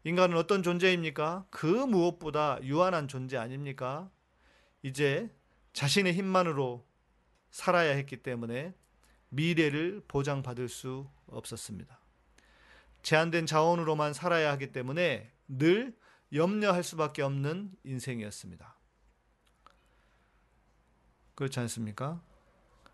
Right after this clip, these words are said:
하나님이 나의 주인이시고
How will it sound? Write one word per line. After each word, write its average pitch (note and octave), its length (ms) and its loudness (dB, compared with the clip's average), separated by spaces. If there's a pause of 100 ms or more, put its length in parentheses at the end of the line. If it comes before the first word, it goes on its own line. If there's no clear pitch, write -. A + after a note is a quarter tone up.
(720)
하나님이 D#3+ 960 0 (460)
나의 A2+ 600 -2 (380)
주인이시고 A#2 800 -4